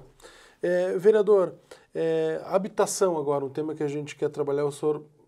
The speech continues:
ah, no bloco anterior relatava, é, as dificuldades, por exemplo, do bairro Santa Marta, que é um bairro que o senhor tem relação, mora lá, na Nova Santa Marta. É,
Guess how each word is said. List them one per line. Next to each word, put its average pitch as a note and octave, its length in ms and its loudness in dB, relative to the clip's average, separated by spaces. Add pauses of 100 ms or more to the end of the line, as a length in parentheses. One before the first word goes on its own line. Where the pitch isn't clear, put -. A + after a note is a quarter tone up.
(160)
ah, C#3 180 -6
no C#3 100 -4
bloco C#3 360 0
anterior D3 340 -2
relatava, C#3+ 640 -2 (100)
é, C#3 640 -4
as C#3+ 140 -4
dificuldades, D3 580 -6
por D3+ 140 -10
exemplo, C#3+ 180 -8
do D3 100 -8
bairro C#3+ 220 0
Santa D#3 280 -8
Marta, D#3+ 400 -6
que C#3 100 -10
é - 20 -6
um C3 80 -10
bairro C3 280 -4
que C3+ 60 -20
o - 40 -20
senhor C#3 180 -4
tem C#3 160 -8
relação, C#3+ 540 -4
mora C3+ 320 -2
lá, C3+ 320 -2
na C3+ 80 -8
Nova C3 220 -4
Santa C#3 320 -8
Marta. C#3+ 420 -8 (640)
É, D#3 520 0